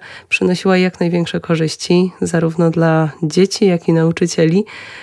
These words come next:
e, i żeby nie tracić tego potencjału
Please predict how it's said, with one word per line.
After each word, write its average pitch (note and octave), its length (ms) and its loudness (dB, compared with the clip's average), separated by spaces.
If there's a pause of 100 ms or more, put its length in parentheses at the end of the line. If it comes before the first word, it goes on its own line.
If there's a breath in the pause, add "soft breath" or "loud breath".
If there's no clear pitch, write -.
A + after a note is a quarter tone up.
(160 loud breath)
e, F3+ 340 0
i - 120 -2
żeby G#3 220 4
nie G#3+ 120 6
tracić A3 420 0
tego E3+ 220 0
potencjału D3+ 760 0